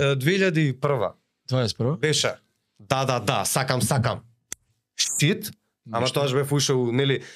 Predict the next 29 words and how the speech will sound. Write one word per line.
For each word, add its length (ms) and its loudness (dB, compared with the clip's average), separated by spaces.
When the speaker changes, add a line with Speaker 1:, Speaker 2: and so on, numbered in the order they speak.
Speaker 1:
процес 360 -2
на 160 0
одвикнување 640 0
од 160 0
све 520 2
едно 200 2
друго, 220 2
од 100 0
многу 300 2
гаден 320 2
период. 340 2
<clears throat> 80 0
Почињам 400 2
да 100 2
трчам, 320 2
викам, 220 0
готово 300 0
две 140 0
илјади 240 2
дваесет 460 -2
и 40 -2
втора, 280 -2
тоа 240 0
е, 60 0
трчам 340 2
дваесет 440 0
и 40 4
еден 160 2
километар, 600 -2